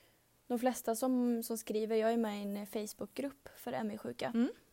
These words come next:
Speaker 1: Och, eh, många där skriver ju att de har haft symptom och diagnos i, vad man säger, tjugo, trettio år.
Speaker 2: Mm.
Speaker 1: Ehm.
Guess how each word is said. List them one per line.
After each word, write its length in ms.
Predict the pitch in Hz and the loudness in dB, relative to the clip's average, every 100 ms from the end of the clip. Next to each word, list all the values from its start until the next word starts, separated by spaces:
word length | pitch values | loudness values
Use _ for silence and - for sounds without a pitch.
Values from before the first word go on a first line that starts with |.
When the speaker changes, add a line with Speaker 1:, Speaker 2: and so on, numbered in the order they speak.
| _ _ _ - - - | _ _ _ -20 -20 -10
Speaker 1:
Och, 480 | 214 208 - - | -10 -10 -16 -10
eh, 260 | 214 208 226 | -6 -4 -2
många 340 | 233 226 226 | 0 0 -2
där 180 | 240 214 | 0 -2
skriver 300 | 214 208 208 | -2 -6 -4
ju 60 | 208 | -6
att 60 | 202 | -6
de 140 | 208 | -6
har 80 | 208 | -8
haft 160 | 214 | -10
symptom 500 | - 233 226 220 - | -6 -6 -4 -6 -6
och 260 | - 76 240 - _ | -6 -6 -10 -14 _
diagnos 520 | 226 208 220 - 220 | -8 -6 -6 -8 -10
i, 220 | - 233 220 - | -10 -10 -14 -16
vad 120 | - | -14
man 60 | |
säger, 180 | 226 - 240 | -12 -16 -18
tjugo, 420 | - - 220 214 226 | -18 -8 -6 -6 -6
trettio 440 | 220 214 - 214 | -8 -8 -6 -4
år. 220 | - 233 220 - | -4 -6 -10 -10
Speaker 2:
Mm. 280 | 208 202 233 _ _ - - _ - - - - - - - | -8 -8 -12 _ _ -20 -20 _ -20 -20 -20 -20 -20 -20 -16
Speaker 1:
Ehm. 600 | 226 226 - - - - | -14 -12 -12 -12 -12 -14